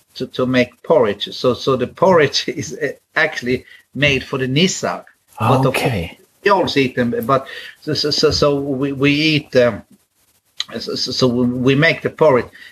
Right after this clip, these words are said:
Speaker 1: and then we put it i-, in the stable, you know, f-, for the Nisse, so, because they, they should also be allowed to celebrate, uh, but they, they are, they, they are very shy, so, so, so, so, so, so you put them,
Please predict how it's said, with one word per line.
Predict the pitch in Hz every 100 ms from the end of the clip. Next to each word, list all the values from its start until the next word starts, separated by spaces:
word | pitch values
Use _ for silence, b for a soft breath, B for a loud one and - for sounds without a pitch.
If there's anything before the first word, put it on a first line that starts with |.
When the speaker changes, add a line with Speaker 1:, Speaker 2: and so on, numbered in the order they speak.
| B
Speaker 1:
and | 131
then | 151 135
we | 127
put | - 143 117
it | -
i-, | 120 117 120
in |
the | 120
stable, | - - 127 107 110
you | 113
know, | 113 107 110 113 104 _ -
f-, | 113
for | -
the | 117 120
Nisse, | 127 131 -
so, | 110 - 117 - B B
because | 139 139 127 -
they, | 127 165 147 - 127 - 143
they | 160 147 139 127
should | 127 - 151
also | 196 151 -
be | 104 - 113 110
allowed | 101 98 90 -
to | 104
celebrate, | - 87 80 90 - -
uh, | 101 101 98
but | 104 107 120
they, | - 139
they | 123 147
are, | 127 123 113 B B B _
they, | 127
they | 131
are | 139 123
very | 139 127
shy, | 117 - 143 95 85
so, | - -
so, | - 120
so, | - 117 - 117 110 107
so, | - -
so, | 117 120 104
so | -
you | 120 113
put | - 147 143
them, | 127 107 104